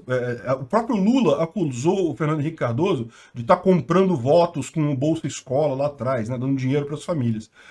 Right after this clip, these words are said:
Só que o que acontece? Realmente cria um incentivo pra pessoa dar cada vez mais dinheiro nesses auxílios,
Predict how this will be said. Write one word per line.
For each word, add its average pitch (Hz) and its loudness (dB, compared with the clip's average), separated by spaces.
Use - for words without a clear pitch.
Só 247 2
que 247 -6
o 233 -4
que 254 2
acontece? 220 2
Realmente 214 2
cria 226 4
um 175 2
incentivo 165 0
pra 139 -2
pessoa 156 -2
dar 180 6
cada 220 2
vez 160 2
mais 151 0
dinheiro 135 0
nesses 131 -2
auxílios, 214 0